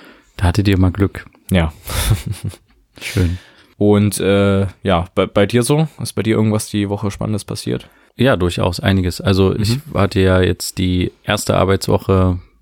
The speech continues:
Speaker 1: die richtig quasi back im Osten war.
Speaker 2: <laughs>
Speaker 1: Also wieder das alltägliche Geschäft.
Speaker 2: Mhm.
Speaker 1: Ähm, und es war einiges los. Also ich hatte gleich am,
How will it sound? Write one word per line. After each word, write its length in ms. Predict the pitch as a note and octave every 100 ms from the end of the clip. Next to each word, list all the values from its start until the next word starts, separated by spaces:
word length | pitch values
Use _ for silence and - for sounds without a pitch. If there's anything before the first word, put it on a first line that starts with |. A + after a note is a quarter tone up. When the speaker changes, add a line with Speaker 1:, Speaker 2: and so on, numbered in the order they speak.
| A2+ -
Speaker 1:
die 260 | F#2+ F#2
richtig 680 | F2+ F#2 F#2+ F2+ G2 F2 - - -
quasi 380 | - - F#2 F#2
back 300 | F2 F2+ F2+
im 140 | F#2+ F#2+
Osten 440 | G#2 G#2+ - G#2
war. 380 | G#2 G#2 A#2+ A2+
Speaker 2:
<laughs> 360 | - - A2 F#2 - - _
Speaker 1:
Also 260 | - F2+ F#2
wieder 260 | F#2+ F#2 F2+
das 260 | F2+ -
alltägliche 800 | - F#2+ - G#2 G2 - F#2 F#2 G2+ -
Geschäft. 600 | - - A2+ - - - - _
Speaker 2:
Mhm. 100 | -
Speaker 1:
Ähm, 500 | F#2+ F2+ F2+ F2+ F2 - _ - _ _ _
und 260 | G2 F#2+ F2+
es 140 | -
war 400 | F2+ F#2+ G2 G2 G2+ -
einiges 380 | - F#2+ F#2 -
los. 300 | G2+ B2 A2
Also 160 | F2 E2+
ich 100 | -
hatte 200 | F2+ F2
gleich 360 | - F2+ -
am, 380 | F#2+ F2+ E2+ E2+